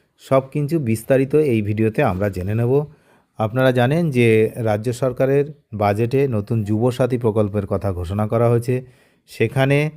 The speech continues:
বলা হয়েছে যে চল্লিশ বছর বয়স পর্যন্ত যে সমস্ত ব্যক্তিরা রয়েছেন তারা কিন্তু মাসে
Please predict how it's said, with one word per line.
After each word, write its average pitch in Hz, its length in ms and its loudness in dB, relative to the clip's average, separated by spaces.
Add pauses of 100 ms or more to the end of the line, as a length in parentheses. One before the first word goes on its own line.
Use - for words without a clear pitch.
(400)
বলা 110 380 4
হয়েছে 143 560 0 (380)
যে 104 320 -2
চল্লিশ 135 480 0
বছর 156 360 4
বয়স 120 380 2
পর্যন্ত 123 680 0 (540)
যে 110 180 0
সমস্ত 139 360 -2
ব্যক্তিরা 113 500 2
রয়েছেন 104 520 0 (480)
তারা 123 380 4
কিন্তু 135 600 -2 (280)
মাসে 107 640 0